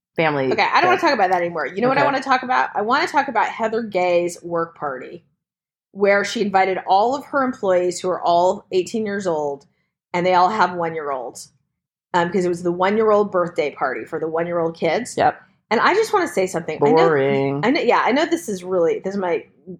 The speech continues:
Speaker 2: might be controversial for me to say, but I don't want to go to a baby party. I don't. I don't have, I mean, maybe people who have babies want to go to baby parties, but I kinda think they don't either. They wanna go to their own baby's party,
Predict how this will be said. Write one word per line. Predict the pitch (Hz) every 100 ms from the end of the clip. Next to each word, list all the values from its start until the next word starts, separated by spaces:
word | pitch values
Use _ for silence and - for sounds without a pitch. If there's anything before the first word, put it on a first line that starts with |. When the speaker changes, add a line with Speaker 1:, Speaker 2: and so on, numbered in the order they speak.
| -
Speaker 2:
might | 180 180
be | 160
controversial | - 170 165 165 156 151
for | 156
me | 143
to | 143
say, | 127 92 -
but | 190 - - _ _ _ _ _ _ _ _ _ -
I | 285 359 247
don't | 240 180 170 -
want | 165 143
to | -
go | 156 143
to | 143
a | 156
baby | 143 147
party. | - 160 147 170 -
I | 240
don't. | 220 233 165
I | -
don't | 311 311
have, | 320 - -
I |
mean, | 277 302
maybe | 320 427 440
people | 370 349
who | 269
have | 220
babies | 175 180 233 226
want | 170 143 170
to | 311
go | 339
to | 381
baby | 370 370
parties, | 370 381 403 381
but | -
I | 427
kinda | - 640 605
think | 453 277
they | 277
don't | 285 262
either. | 254 226 165 - _
They | 294
wanna | 349 381 339
go | 311
to | 247
their | 233 -
own | 196 214 294 403 294
baby's | 240 190 175 -
party, | 175 160 143 185